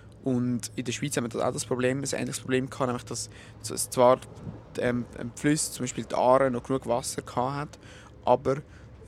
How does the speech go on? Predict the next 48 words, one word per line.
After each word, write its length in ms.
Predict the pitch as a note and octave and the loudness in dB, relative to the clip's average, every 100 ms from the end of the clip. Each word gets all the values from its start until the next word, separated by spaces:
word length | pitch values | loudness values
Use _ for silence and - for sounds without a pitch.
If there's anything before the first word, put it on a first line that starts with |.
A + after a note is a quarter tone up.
| - - | -18 -14
das 240 | - - A#2+ | -10 -4 0
Wasser 320 | A#2+ - A#2+ | 0 2 4
wäre 160 | A#2 | 4
zu 80 | - | 4
fest 240 | C3 B2+ - | 0 0 -4
aufgeheizt 520 | - - - - - | -6 -8 -8 -6 2
worden 360 | C3 D#3 D#3+ E3 - - - - - | 2 2 -2 -6 -14 -18 -18 -18 -6
und 220 | B2+ A#2+ | -2 0
hätte 400 | B2 A#2 B2 A#2+ - - - - - | 0 0 -2 -2 -4 -14 -18 -18 -8
ab 160 | A#2+ - | -8 0
fünfundzwanzig 500 | - C3 B2+ B2 - | 4 4 2 -6 -2
Grad 320 | A#2+ C3+ - | 0 0 0
können 140 | A#2+ | -4
viele 220 | A#2 C3 B2+ | -2 -2 -2
F-, 280 | - - | -4 -10
Fischarten 480 | B2+ C3+ B2 A2 - | -6 -2 0 0 0
nicht 100 | B2 | -2
mehr 80 | A#2+ | -2
überleben. 420 | A2 A#2 A#2+ D#3 | -2 -2 -2 -4
Und 220 | - A#2+ | -6 -12
da 40 | C3 | -8
gibt's 180 | A#2 A#2 | -6 -4
eigentlich 220 | A#2+ - | -6 -8
im 100 | - | -6
Gewässerschutz 640 | A#2 B2 - - B2+ - | -4 -2 -4 -4 -4 -4
gibt's 180 | A#2 - | -8 -8
eine 80 | - | 2
klare 340 | A#2+ B2 A#2+ | 2 4 0
Regelung, 300 | A#2+ C3 B2 - - - - | -2 -4 -6 -8 -18 -18 -10
dass 240 | A2 A#2 | -6 0
ein 60 | A#2+ | 0
Atomkraftwerk 640 | A2+ A#2+ A#2 A#2+ - - - | 0 -2 -2 -4 -2 -4 -4
dann 140 | A#2 | -6
muss 140 | A2+ | -4
abgestellt 440 | G#2 - - A#2+ - | -4 -4 -2 -2 -2
werden. 280 | - - - - - - - | -6 -6 -14 -18 -18 -18 -10
Und 80 | - | 4
die 60 | C3 | 6
Regelung 260 | C#3 C#3 | 6 4
hat 100 | C#3+ | 0
man 80 | A2+ | -2
jetzt 180 | A#2 - | -4 -4
dann 80 | A#2+ | -4
auch 100 | A2 | -2
außer 260 | B2 C3 | -4 -6
Kraft 380 | - B2 E3 - | -6 -6 -6 -8
gesetzt 280 | - D3 - | -6 -6 -4
gehabt 240 | D3+ D#3 | -6 -6